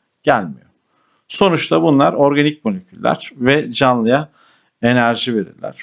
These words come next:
Ve dolayısıyla bu bahsettiğimiz karbonhidratlar, yağlar ve proteinler mutlaka enerji üretiminde kullanılır. Ama bir sıra düşünecek olursak önce karbonhidratlar, sonra yağlar, en sonunda kimdir sıraya gelen?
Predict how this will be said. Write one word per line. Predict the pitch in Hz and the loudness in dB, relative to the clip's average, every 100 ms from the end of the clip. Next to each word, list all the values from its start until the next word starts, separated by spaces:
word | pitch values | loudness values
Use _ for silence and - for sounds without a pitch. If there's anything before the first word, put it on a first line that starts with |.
| - | -4
Ve | 135 135 | 0 2
dolayısıyla | 147 147 - 123 107 135 - _ _ _ _ _ | 2 2 0 0 2 0 -2 _ _ _ _ _
bu | 156 143 - - | 4 4 0 0
bahsettiğimiz | 127 123 - 110 - 95 - | 2 2 -2 -8 -8 -10 -4
karbonhidratlar, | 127 120 117 110 107 - 104 | -2 0 0 0 -2 -2 -2
yağlar | 101 110 110 104 | 2 2 2 0
ve | 95 | -2
proteinler | - 110 92 - 98 117 | -4 -4 -4 -2 0 0
mutlaka | 151 147 110 - | 0 -2 -4 -4
enerji | - 131 113 107 - | 0 2 2 0 -6
üretiminde | - - 175 208 | -18 -10 -6 -2
kullanılır. | - 170 120 85 - _ _ - - - _ | 2 2 2 -2 -8 _ _ -20 -20 -20 _
Ama | 143 165 160 - | 2 2 2 -2
bir | 135 | -6
sıra | 147 - 151 165 | -2 2 4 2
düşünecek | 131 - 120 101 202 - | 0 -4 -2 -2 -4 -8
olursak | - - - 180 185 _ - | -14 -12 -2 -2 -2 _ -2
önce | 160 135 160 | 0 2 0
karbonhidratlar, | - 127 123 120 107 101 - - - - _ _ _ _ - | 0 0 0 -4 0 -2 -2 -10 -14 -20 _ _ _ _ -12
sonra | - 151 143 117 | -2 0 2 2
yağlar, | 101 85 82 139 160 - _ _ | 2 0 2 0 0 -8 _ _
en | 139 139 | 0 0
sonunda | - 123 113 104 | 0 0 2 0
kimdir | - 120 104 101 | 0 2 2 0
sıraya | - 104 95 | -6 0 0
gelen? | 80 107 175 | 2 0 0